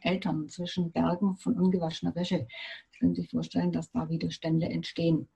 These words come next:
Das große Problem sind auch Störfaktoren, die immer wieder dazwischen kommen können. Das ist natürlich das Telefon, das ist irgendwelches Klingeln von irgendwelchen Leuten, die irgendwas bringen oder so. Ähm, das bringt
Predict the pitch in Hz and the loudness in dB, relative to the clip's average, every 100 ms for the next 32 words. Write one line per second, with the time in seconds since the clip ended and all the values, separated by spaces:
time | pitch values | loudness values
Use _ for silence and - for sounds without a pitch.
0 | _ - - - - _ _ _ _ 180 | _ -20 -20 -20 -20 _ _ _ _ -8
1 | - 214 226 214 208 214 202 185 170 190 | 6 8 8 8 8 8 8 4 4 4
2 | - - 202 208 - 170 165 - 165 156 | -2 4 8 8 6 0 -2 -4 -2 2
3 | - 262 - 175 - 190 185 175 170 170 | 6 6 6 0 4 4 4 2 0 -2
4 | - 175 180 165 151 156 - 151 151 156 | -2 0 2 0 -4 -6 -4 -2 0 0
5 | 170 175 185 180 170 135 - 214 202 190 | 2 4 4 4 2 0 2 4 4 0
6 | 175 175 160 - - - 160 160 156 151 | 0 2 0 -4 -12 -8 -4 -2 -2 -4
7 | 156 156 - - 233 220 196 185 170 170 | -4 -8 -8 -6 -6 -2 2 4 4 2
8 | - - 170 165 175 180 190 - 175 180 | 0 0 -2 0 2 2 2 0 2 2
9 | 175 170 170 - 214 220 - 190 185 180 | 2 0 -4 4 10 10 10 4 4 4
10 | 185 - - - - - - - - - | 2 -6 -20 -20 -20 -20 -20 -20 -20 -20
11 | _ _ 170 170 180 170 - _ - - | _ _ 2 6 6 4 -2 _ -20 -18
12 | - _ 185 190 190 - - 226 233 | -18 _ -2 0 -2 2 12 12 12